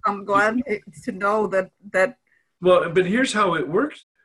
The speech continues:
Speaker 2: When you came in last year, you had this level of awareness.
Speaker 1: Mm-hmm.
Speaker 2: You did have some awareness, but it was at a diminished level.
Speaker 1: Very
Speaker 2: You
Speaker 1: much so.
Speaker 2: did, you did this work,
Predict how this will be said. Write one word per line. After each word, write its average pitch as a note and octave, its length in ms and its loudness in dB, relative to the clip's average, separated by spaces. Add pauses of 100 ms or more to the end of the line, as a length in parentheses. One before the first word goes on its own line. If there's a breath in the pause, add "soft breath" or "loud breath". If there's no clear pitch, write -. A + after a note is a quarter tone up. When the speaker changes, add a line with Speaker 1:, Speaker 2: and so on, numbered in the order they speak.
(140)
Speaker 2:
When F3 200 0
you E3+ 140 2
came D#3 360 -2
in D#3+ 220 -4
last C3+ 460 0
year, F3 260 4
you C#3+ 220 4
had C3+ 260 2
this C#3 300 -2
level C3 680 0
of A#2 180 -4
awareness. B2+ 1120 -6
Speaker 1:
Mm-hmm. G#3 240 -10
Speaker 2:
You E3 120 -8
did D#4 240 0
have A#3 240 0
some C#3 280 0
awareness, C#3+ 640 -2
but C#3 200 -2
it - 100 0
was C#3 180 -2
at C3+ 180 0
a C3+ 220 0 (220)
diminished D3 720 -4
level. F2 500 -10 (100)
Speaker 1:
Very G3+ 220 -4
Speaker 2:
You F3 120 -2
Speaker 1:
much C#3+ 160 0
so. G3+ 160 4
Speaker 2:
did, E3+ 180 -4
you C#3+ 160 2
did G3 320 2
this D3 320 -2
work, D#3+ 500 0